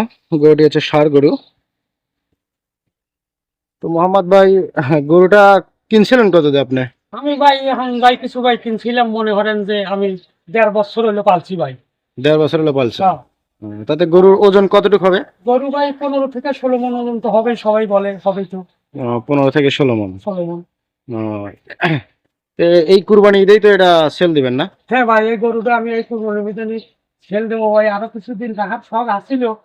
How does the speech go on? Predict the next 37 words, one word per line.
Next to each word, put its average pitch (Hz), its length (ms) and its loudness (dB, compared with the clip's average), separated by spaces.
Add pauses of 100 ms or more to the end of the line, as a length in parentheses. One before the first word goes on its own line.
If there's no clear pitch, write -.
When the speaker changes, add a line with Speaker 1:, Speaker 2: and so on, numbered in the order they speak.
(340)
Speaker 2:
কিন্তু 294 280 -2
মনে 277 320 -2
করেন 247 180 -6
যে 240 60 -4
আমার 262 220 -2
ঘর 247 200 0
দুয়ার 269 280 -4
তো 269 100 -4
ভাই 262 160 0
ভাঙা, 277 440 -2 (600)
তাই 233 220 -8
আশা 226 200 -14
তো 262 120 -16
যাইতে 220 340 -8
পারতেছি 233 480 -18
না, 247 100 -14
তাই 233 180 -6
আমি 214 120 -10
বিক্রি 202 340 -14
হবে। 175 280 -16 (180)
Speaker 1:
না, 147 340 -10
গরু 143 240 -2
তো 139 140 -2
বিশাল 139 360 -4
গরু, 127 360 -4 (140)
তো 123 100 -6
ঘর 127 280 -4
দুয়ার 127 220 -4
তো 131 120 -4
একেবারেই, 127 560 -2 (640)
আহ, 131 460 -4
ভাঙা 110 200 -6
Speaker 2:
ঘর 147 140 0
Speaker 1:
এবং, 151 240 -4
Speaker 2:
সকল 160 120 -4
ভাঙা। - 200 -6 (840)
Speaker 1:
হুম, 139 720 -4